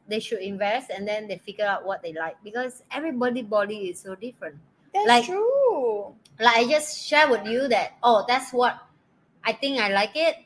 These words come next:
Speaker 2: Mm.
Speaker 1: but see, Denise have her different style of liking the
Speaker 2: No,
Speaker 1: toy,
Speaker 2: because
Speaker 1: you see?
Speaker 2: everybody is different, so there's
Speaker 1: Yeah,
Speaker 2: only one way
Speaker 1: so
Speaker 2: to find out.
Speaker 1: the only one way, but the toy, I agree, is not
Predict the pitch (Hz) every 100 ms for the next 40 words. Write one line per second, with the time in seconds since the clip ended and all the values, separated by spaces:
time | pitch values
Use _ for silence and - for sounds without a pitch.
0 | - 247 233 214 233 240 233 226 214 -
1 | _ _ _ - - 294 370 - _ 233
2 | 226 233 254 240 233 190 - 196 185 202
3 | 214 214 214 202 - 185 180 165 143 170
4 | 165 165 175 170 151 392 - - 622 403
5 | 427 403 349 220 220 247 240 359 - 277
6 | 285 277 254 233 233 277 262 190 180 -
7 | - 214 226 254 285 285 247 240 214 196
8 | 180 - 214 220 - 285 277 277 208 196
9 | 190 170 202 175 175 - 202